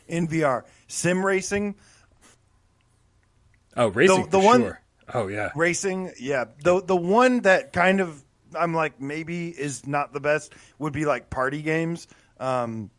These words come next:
Speaker 1: I feel like maybe that's the toughest one to do, although there is a possibility to have that happen.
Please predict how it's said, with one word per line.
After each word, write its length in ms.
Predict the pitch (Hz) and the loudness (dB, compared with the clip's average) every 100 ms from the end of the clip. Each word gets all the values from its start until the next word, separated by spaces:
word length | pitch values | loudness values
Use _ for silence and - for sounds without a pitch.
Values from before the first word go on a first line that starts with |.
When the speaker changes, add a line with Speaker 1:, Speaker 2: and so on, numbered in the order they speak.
| _ _ _ _ _ _ _ - | _ _ _ _ _ _ _ -10
Speaker 1:
I 120 | 143 143 | -4 -2
feel 200 | 151 160 | 2 4
like 160 | 139 | 4
maybe 460 | 123 127 139 151 156 | 0 -6 -6 -6 -2
that's 380 | 147 147 - - | 2 0 -2 -10
the 140 | 151 | -8
toughest 500 | 139 175 165 175 160 | -4 -2 -2 -4 -12
one 200 | 170 185 180 | -8 -6 -6
to 100 | 190 | -8
do, 260 | 196 220 - - | -6 -8 -10 -4
although 420 | 208 208 226 226 190 | 4 6 6 6 4
there 220 | 202 226 | 2 0
is 340 | 196 214 180 160 | 0 -2 -4 -6
a 160 | 175 | -6
possibility 760 | 160 160 165 - 147 175 139 123 | -6 -4 -4 -6 -6 -4 -4 -6
to 120 | 127 | -6
have 200 | 127 131 | -4 -4
that 140 | 113 113 | -4 -4
happen. 360 | 151 - 101 | -4 -6 -16